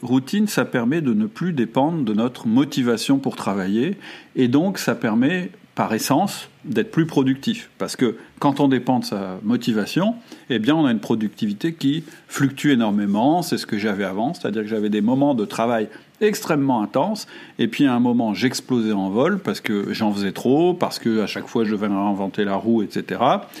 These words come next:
Et là, je passais à une productivité très, très faible,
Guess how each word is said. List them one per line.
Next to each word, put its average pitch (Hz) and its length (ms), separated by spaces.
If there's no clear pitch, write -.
Et 113 120
là, 120 120
je - 100
passais 110 300
à - 20
une 104 120
productivité 104 760
très, 120 220
très 95 180
faible, 151 400